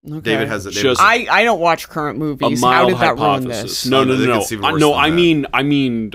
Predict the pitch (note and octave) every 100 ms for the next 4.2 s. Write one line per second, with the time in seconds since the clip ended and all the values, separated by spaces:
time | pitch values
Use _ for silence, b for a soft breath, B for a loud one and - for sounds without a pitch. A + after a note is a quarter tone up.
0 | - A#2 A2 G#2 G2+ G2+ - - C#3+ C#3
1 | C3 A2+ - B2 A2 - G2+ F2+ - -
2 | A#3 F3 G#3 G3 D3+ B2 C3+ b b b
3 | b b _ _ _ _ _ - A2+ A2+
4 | A2+ A2